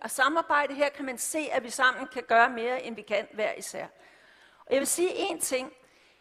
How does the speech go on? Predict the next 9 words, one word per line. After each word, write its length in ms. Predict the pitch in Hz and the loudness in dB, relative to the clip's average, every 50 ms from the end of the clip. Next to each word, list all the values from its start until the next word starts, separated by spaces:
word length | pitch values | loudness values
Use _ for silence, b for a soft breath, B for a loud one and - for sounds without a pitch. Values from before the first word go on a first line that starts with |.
| b b b b _ _ _ _ _ _ | b b b b _ _ _ _ _ _
Jeg 300 | _ 233 269 320 330 349 415 - - - | _ 6 8 8 8 8 4 2 -6 -10
tror, 540 | - - - - 269 277 262 240 - - - - - _ _ _ _ _ _ _ _ _ _ _ _ - | -10 -8 -2 2 4 6 6 4 2 -2 -8 -20 -20 _ _ _ _ _ _ _ _ _ _ _ _ -4
at 160 | 254 247 - | -4 2 6
der 60 | 254 | 8
er 80 | 240 240 | 8 8
ved 160 | 214 269 294 | 6 4 4
at 200 | 302 311 294 208 | 4 4 4 4
være 480 | 214 226 214 226 240 254 277 277 - - | 4 4 6 8 8 6 6 4 -2 -4
en 300 | 233 226 214 208 202 | -4 -4 -4 -6 -8